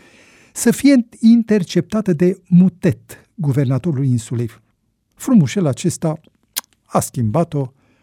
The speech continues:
cu un mesaj care îi convenea. Între timp, câteva erupții au inundat cu lavă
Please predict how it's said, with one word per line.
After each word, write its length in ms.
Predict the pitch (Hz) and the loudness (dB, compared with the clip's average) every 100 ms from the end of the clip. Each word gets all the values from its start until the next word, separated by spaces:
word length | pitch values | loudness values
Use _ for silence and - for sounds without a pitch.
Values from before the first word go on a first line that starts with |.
| _ | _
cu 100 | - | -2
un 80 | 196 | 2
mesaj 380 | 135 131 160 135 | 2 0 -2 -4
care 180 | - 127 | -4 -4
îi 60 | |
convenea. 640 | 120 123 107 110 107 104 _ _ _ | -4 -4 -4 -6 -8 -14 _ _ _
Între 300 | - 240 160 | 2 2 2
timp, 340 | - 220 214 - _ _ _ _ _ _ _ | 0 0 0 -4 _ _ _ _ _ _ _
câteva 340 | 117 135 127 | -4 0 2
erupții 420 | 135 131 190 - | 2 2 0 0
au 60 | 160 | 0
inundat 600 | 147 147 127 156 165 - - | 2 2 2 0 -2 -12 -4
cu 140 | 139 | 0
lavă 440 | 120 147 123 135 | 2 0 -2 -4